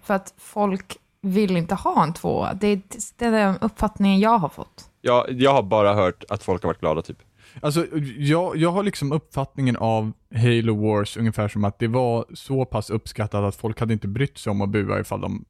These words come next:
Speaker 3: hade suttit och fått se Halo Wars två. Om man säger så.
Speaker 1: Hmm.
Speaker 3: Det, det var inte, det var inte så dåligt. Alltså, det påverkade liksom inte Halo-loren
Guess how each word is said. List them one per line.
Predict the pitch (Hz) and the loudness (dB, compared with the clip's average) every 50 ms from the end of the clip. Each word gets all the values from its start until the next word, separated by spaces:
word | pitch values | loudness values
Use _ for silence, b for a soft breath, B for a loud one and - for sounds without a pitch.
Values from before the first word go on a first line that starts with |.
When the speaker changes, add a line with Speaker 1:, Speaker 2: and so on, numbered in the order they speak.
| _ | _
Speaker 3:
hade | - 107 104 104 | -12 -10 -10 -10
suttit | - - - - - 101 101 - | -10 -12 -14 -12 -12 -12 -12 -10
och | - 104 98 95 - - - _ | -10 -8 -6 -6 -6 -8 -12 _
fått | - 98 - - - | -14 -12 -12 -12 -8
se | - 98 101 | -6 -6 -4
Halo | 104 104 101 95 | -4 -4 -4 -4
Wars | 98 101 - - | -4 -6 -6 -6
två. | - 120 - - - _ _ _ _ _ _ _ _ _ _ _ _ _ _ _ _ _ _ _ _ | -4 -6 -6 -6 -8 _ _ _ _ _ _ _ _ _ _ _ _ _ _ _ _ _ _ _ _
Om | 113 110 | -2 -2
man | 104 98 | -2 0
säger | - 107 101 | 0 -2 0
så. | - 110 92 - - _ _ _ _ _ _ _ _ _ _ | 0 -2 -4 -4 -8 _ _ _ _ _ _ _ _ _ _
Speaker 1:
Hmm. | 233 226 190 170 151 135 | 2 2 4 2 2 0
Speaker 3:
Det, | 139 131 127 | 0 0 0
det | 131 139 | 0 2
var | 139 156 | 2 2
inte, | 156 151 - - 131 | 0 0 -2 -2 -2
det | 120 131 135 | -2 0 0
var | 143 143 | 0 0
inte | 143 135 - 135 | 0 0 -2 -2
så | - - - - 135 117 110 113 113 - | -2 -2 -2 -2 0 2 2 2 0 -2
dåligt. | 113 120 123 131 120 110 104 104 110 107 - _ - - | -4 -2 -2 0 0 0 2 2 0 -2 -2 _ -6 -4
Alltså, | 131 113 131 | -4 -2 0
det | 131 135 - | 0 -2 -2
påverkade | - - 139 143 131 117 113 123 135 143 - - 135 131 | -2 -2 0 0 0 2 2 0 0 0 -2 -2 -2 0
liksom | 113 110 - - 110 | -2 -2 -2 0 -2
inte | 104 - - | -2 -2 -2
Halo-loren | 101 101 110 104 98 - 98 95 98 101 107 104 101 117 127 139 139 127 123 | -2 0 0 0 2 2 0 0 2 2 2 2 0 0 0 0 0 -2 -4